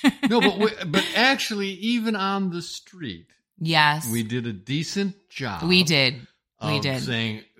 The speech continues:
Speaker 1: stopping the emotion
Speaker 2: Mm-hmm.
Speaker 1: and each, no one blaming.
Speaker 2: No.
Speaker 1: Uh, we either didn't say anything
Speaker 2: Mm-hmm.
Speaker 1: and just kept walking, or we,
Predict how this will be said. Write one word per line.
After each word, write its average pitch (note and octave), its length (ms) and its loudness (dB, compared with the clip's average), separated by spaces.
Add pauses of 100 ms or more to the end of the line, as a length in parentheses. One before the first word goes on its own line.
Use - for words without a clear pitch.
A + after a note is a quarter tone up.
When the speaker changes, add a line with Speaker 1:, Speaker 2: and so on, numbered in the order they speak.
(160)
Speaker 1:
stopping D#3+ 960 -4
the D#3 140 0
emotion B2+ 600 -2
Speaker 2:
Mm-hmm. E3+ 360 4 (680)
Speaker 1:
and A2+ 160 -4
each, B2 360 -4 (320)
no A2+ 220 -4
one D3 260 0
blaming. F#3 880 4
Speaker 2:
No. C#3+ 340 2 (420)
Speaker 1:
Uh, A2 400 -6 (100)
we B2 140 -2
either A#2 120 -2
didn't A2+ 220 0
say A#2+ 320 -4
anything G#3 640 -2
Speaker 2:
Mm-hmm. D#3+ 460 0
Speaker 1:
and A#2+ 100 -4
just A2+ 160 -8
kept A2 180 -10
walking, D3 760 -4
or A#2+ 720 -8
we, A2+ 600 -10